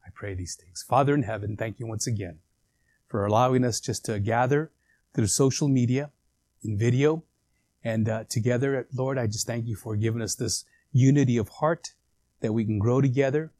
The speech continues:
and come to know who you are, that we can be pleasing unto you as you continue to bless your people. Thank you, Father. I pray these things in Jesus. The Lord bless you and keep you.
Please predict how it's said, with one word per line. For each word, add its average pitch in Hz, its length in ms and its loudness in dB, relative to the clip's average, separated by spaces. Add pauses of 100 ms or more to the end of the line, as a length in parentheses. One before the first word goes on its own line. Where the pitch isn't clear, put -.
(500)
and 117 160 -4
come 131 220 0
to 123 60 0
know 120 180 -2
who 110 100 -4
you 110 280 -4
are, 87 260 -12 (640)
that 117 120 0
we 123 140 2
can 120 160 2
be 123 100 2
pleasing 131 580 2
unto 98 280 -6
you 98 280 -8 (680)
as 104 240 2
you 101 340 2 (120)
continue 101 400 -4
to 101 80 -4
bless 101 360 -8
your 104 100 -6
people. - 420 -16 (580)
Thank 143 240 4
you, 101 80 0
Father. 95 380 -10
I 98 60 -8
pray 104 240 -6
these 92 200 -6
things - 400 -20 (340)
in 104 240 -2
Jesus. 107 520 -4 (240)
The 120 80 2
Lord 131 240 8
bless 131 340 4
you 143 60 2
and 139 120 2
keep - 320 -2
you. 87 160 -10